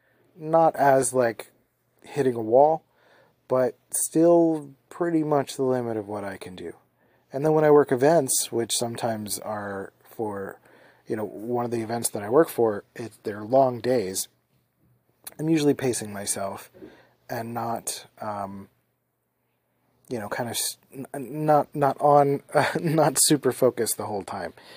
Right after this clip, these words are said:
You know, try to stretch it out as best as possible. So the challenge is, is, is expectation management with others and yourself, with your bosses, with whoever your client is,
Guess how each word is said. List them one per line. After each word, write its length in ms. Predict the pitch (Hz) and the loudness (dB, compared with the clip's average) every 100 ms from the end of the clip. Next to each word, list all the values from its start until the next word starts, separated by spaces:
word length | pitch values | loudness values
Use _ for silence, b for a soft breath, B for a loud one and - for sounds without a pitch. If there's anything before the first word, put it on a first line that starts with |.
| B B B | B B B
You 80 | 104 | -8
know, 120 | 98 | -8
try 240 | 104 127 117 | -4 -2 -2
to 80 | |
stretch 420 | 98 - 101 101 98 | -4 -4 -4 -4 -6
it 60 | |
out 220 | 92 92 - | -4 -4 -6
as 100 | - | -14
best 280 | - - - | -12 -10 -12
as 60 | - | -10
possible. 560 | 98 90 - - - B B B B B | -8 -8 -10 -14 -16 B B B B B
So 140 | - 170 | 2 2
the 120 | 165 | 2
challenge 460 | - 208 226 165 135 | 2 6 6 6 4
is, 160 | 120 | 2
is, 380 | 120 127 110 107 - | 0 -4 -4 -6 -8
is 200 | 117 104 | -10 -8
expectation 720 | - 143 - 135 - 139 - 123 | -2 -2 0 -2 0 -2 -2 -4
management 640 | 117 120 107 104 107 98 _ _ _ _ | -4 -4 -6 -6 -8 -10 _ _ _ _
with 320 | 127 120 - - | -4 -4 -4 -2
others 320 | 139 143 120 | 4 6 4
and 220 | - 120 | -2 -8
yourself, 560 | 98 - 123 92 - - | -6 -4 -2 -2 -8 -14
with 280 | 120 110 104 - - | -10 -8 -10 -16 -16
your 160 | 110 | -14
bosses, 600 | - 131 135 - 135 120 104 | -4 0 2 2 0 -2 -6
with 160 | 104 | -12
whoever 440 | - 113 107 104 98 | -8 -6 -6 -8 -10
your 140 | 95 | -8
client 400 | - 135 131 123 | -4 -2 -2 -4
is, 260 | 127 117 | -4 -4